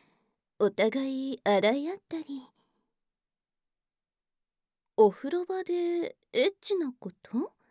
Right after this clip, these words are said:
もし、あなたがしたいなら、してあげたいな。でも、その、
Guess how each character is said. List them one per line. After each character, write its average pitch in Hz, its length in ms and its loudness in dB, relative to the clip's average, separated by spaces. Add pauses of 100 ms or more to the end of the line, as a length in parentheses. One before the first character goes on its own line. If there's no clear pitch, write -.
(1500)
も 233 340 2
し、 349 460 -4 (720)
あ 202 120 4
な 233 140 0
た 277 140 -8
が 202 160 -14
し - 160 -16
た - 160 -4
い 269 80 -2
な 285 200 -6
ら、 190 440 -10 (360)
し - 160 -14
て 202 180 -8
あ 214 80 -10
げ 233 160 -10
た - 160 -10
い 262 140 -4
な。 214 400 -12 (1500)
で 254 240 0
も、 226 480 -4 (960)
そ 240 60 -6
の、 240 500 -6